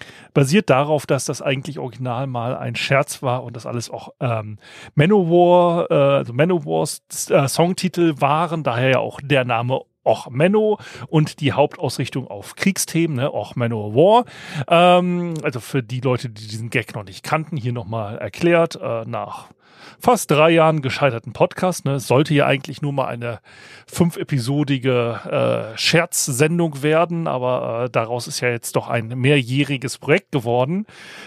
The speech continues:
das teilweise die Podcasts, äh, die das getriggert hatten, überlebt hat. Also so gesehen, ähm, ja,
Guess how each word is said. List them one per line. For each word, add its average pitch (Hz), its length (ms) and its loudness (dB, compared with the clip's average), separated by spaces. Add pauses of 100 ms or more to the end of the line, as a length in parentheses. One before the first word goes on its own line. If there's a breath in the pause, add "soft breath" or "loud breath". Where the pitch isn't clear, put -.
das 151 220 0
teilweise 151 580 2
die 127 160 -8
Podcasts, - 1080 -2
äh, 135 480 2
die 139 420 -8
das - 220 -2
getriggert 180 480 2
hatten, - 180 -6
überlebt 143 500 0
hat. - 180 -10
Also 127 180 -8
so 143 80 -4
gesehen, 165 280 0
ähm, 233 260 0
ja, 202 200 -4